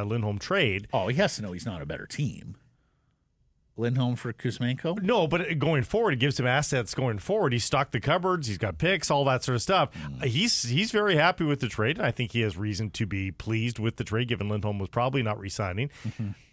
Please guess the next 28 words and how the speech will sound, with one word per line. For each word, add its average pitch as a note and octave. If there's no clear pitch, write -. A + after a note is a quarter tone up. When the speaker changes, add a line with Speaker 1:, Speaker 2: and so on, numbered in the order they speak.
Speaker 1:
But C#3+
he B2+
makes G3
that F#3
trade, F3+
and F3+
he's -
still D3
in F#3
the F3
thick F#3+
of G3
things A3+
and, D3
and D3+
winning D#3+
hockey F3
games. A3
I C3
think D3+
he D3
might C#3+
think, D3+
"Oh D3+
Speaker 2:
Mm-hmm. G#2
Speaker 1:
my F#2
gosh, C#3+
I've, A2